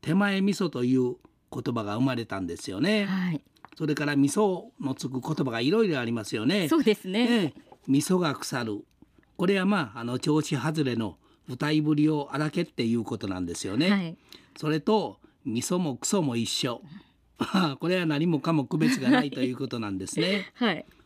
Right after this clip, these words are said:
Speaker 1: それと、味噌をあげる。まあ、
Speaker 2: うん。
Speaker 1: これは自慢するいうことなんですけどね。
Speaker 2: うん。
Speaker 1: えー、そして味噌をつける。まあ、これは面目を失うということなんですが、この全て味噌を大事にしての言葉なんですよね。
Speaker 2: はい。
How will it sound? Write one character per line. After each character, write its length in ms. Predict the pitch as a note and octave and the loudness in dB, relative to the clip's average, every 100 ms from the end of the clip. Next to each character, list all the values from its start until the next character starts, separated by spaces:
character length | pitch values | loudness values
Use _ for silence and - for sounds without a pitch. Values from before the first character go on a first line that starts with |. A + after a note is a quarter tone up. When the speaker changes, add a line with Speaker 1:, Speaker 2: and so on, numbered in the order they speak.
| - | -6
Speaker 1:
そ 80 | D#3 | -4
れ 100 | F3 | 0
と、 320 | A#3 A3+ F3+ - _ _ | 2 2 -2 -14 _ _
味 160 | G#2+ A2+ | -4 -4
噌 180 | - F#3 | 0 0
を 180 | D#3 | 2
あ 80 | B2 | 0
げ 160 | A#2+ G#2+ | -2 -4
る。 180 | F2 - _ _ _ | -6 -12 _ _ _
ま 160 | E3+ E3 | -2 0
あ、 20 | |
Speaker 2:
う 20 | D#3+ | 0
ん。 20 | |
Speaker 1:
こ 140 | D3+ | 0
れ 80 | F3+ | 2
は 100 | F#3+ | 2
自 140 | C3+ | 0
慢 240 | A#2+ B2+ B2 | -2 -2 -2
す 140 | - | -2
る 100 | C3+ | 0
い 80 | B2 | 0
う 40 | |
こ 100 | G2+ | 0
と 120 | G2 F#2+ | -6 -6
な 100 | F2 | -6
ん 80 | |
で 80 | D2+ | -8
す 100 | D2+ | -10
け 120 | - | -10
ど 120 | D#2+ E2+ | -6 -2
ね。 200 | D3+ E3 | -2 -2
Speaker 2:
う 20 | |
ん。 280 | D#3+ D3+ C#3+ _ - | -8 -10 -14 _ -10
Speaker 1:
え 140 | G#2+ | -10
ー、 40 | |
そ 200 | G#2+ E3 | -4 -4
し 80 | D3 | -2
て 240 | - F#3+ C#3+ | -2 0 0
味 160 | B2 | -2
噌 220 | A#2+ E3 | -2 -2
を 120 | D3+ B2+ | 0 -2
つ 140 | - | -6
け 120 | B2+ | -6
る。 140 | G2 D2+ - | -6 -10 -12
ま 140 | - D3+ | -4 -4
あ、 60 | |
こ 120 | - | 0
れ 80 | E3 | 0
は 140 | G#3 F3+ | 2 2
面 280 | D#3 D#3+ | 2 4
目 140 | D#3 C#3+ | 2 0
を 180 | - C3+ | 0 0
失 280 | C3+ F3 D#3 | 0 -2 -2
う 100 | D3 | -2
と 100 | A2+ | -4
い 100 | A2 | -4
う 40 | |
こ 120 | A2+ | -4
と 100 | G#2+ | -6
な 120 | G#2 F#2+ | -4 -4
ん 80 | |
で 100 | F2+ | -6
す 140 | F#2 B2+ | -4 -4
が、 320 | C3 B2+ A2+ _ _ _ _ _ - | -2 -4 -8 _ _ _ _ _ -2
こ 60 | |
の 100 | D3 | 0
全 340 | C#3 - C4 B3 | 2 2 2 2
て 160 | F3+ | 2
味 140 | D3+ D3+ | 2 2
噌 240 | A3 A3+ | 2 0
を 80 | E3 | 0
大 260 | C#3+ F3 | 0 -2
事 120 | F#3 F#3 | 0 0
に 100 | F3 | 0
し 80 | |
て 140 | - A3 | 2 0
の 80 | D#3 | 0
言 220 | D3+ C3+ | -2 -2
葉 100 | A2+ | -2
な 100 | F#2+ | -4
ん 80 | D#2+ | -8
で 80 | |
す 100 | D#2 | -8
よ 120 | G2+ G#2 | -6 -2
ね。 240 | E3 G3+ | -2 -2
Speaker 2:
は 240 | F#3+ F3+ | -2 -2
い。 100 | E3+ | -2